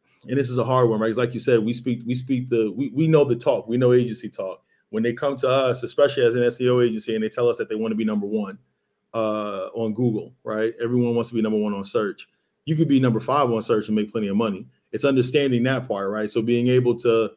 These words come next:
like, you know, again, that, that's a pitfall because sometimes for us, it's, they've talked to two other agencies, or maybe they're coming from another agency that's promised them for the last twelve months, eighteen months that they'd be number one at something, right?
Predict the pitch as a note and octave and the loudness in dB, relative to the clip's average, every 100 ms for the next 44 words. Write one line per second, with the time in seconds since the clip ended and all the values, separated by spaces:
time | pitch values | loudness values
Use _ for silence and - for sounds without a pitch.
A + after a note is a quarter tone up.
0 | _ _ _ _ - A2+ A#2+ C3+ B2 A#2+ | _ _ _ _ -2 -2 2 4 4 4
1 | C3 C3+ C3+ D3+ D3+ B2+ E3 A3 - C#3 | 2 2 2 2 2 2 4 4 4 2
2 | B2+ B2+ C3+ C3+ B2+ B2+ - E3+ E3+ D#3 | 2 0 0 0 0 -4 -4 -2 -2 -4
3 | B2+ B2+ D3 E3 B2+ - _ _ _ - | -2 -2 0 0 -2 -8 _ _ _ -4
4 | C3+ B2+ - - _ _ _ - C#3 C3 | -2 -2 -8 -14 _ _ _ -4 -4 0
5 | D#3+ D#3+ B2+ D#3+ D3 C3+ C#3 C3 B2+ C3+ | -2 -2 -4 2 4 4 2 0 -4 -2
6 | B2 C#3 B2+ B2 D#3 D#3+ C3 A#2+ A2+ A2+ | 0 2 0 0 -2 -4 -2 0 0 0
7 | A2+ G#2+ - A2+ A2 _ _ A2+ - - | 0 -4 -6 -6 -8 _ _ -8 -6 -4
8 | D3+ C3 B2+ B2 A2 A2+ A#2+ A2+ - - | -2 -2 -6 -6 -2 0 2 0 -4 -16
9 | - - C3 A2+ A#2 A#2 A#2+ B2 B2+ A#2 | -12 0 2 2 0 -2 -4 -4 -4 -2
10 | A#2 C3 A2+ - _ - - B2 A#2 A#2 | 0 0 -2 -8 _ -8 2 2 2 0
11 | A#2+ A2 A2 A#2+ G2+ - C#3+ C3 B2 - | 2 2 2 0 -2 -4 -6 -6 -12 -20
12 | - G#2 A2+ | -8 0 0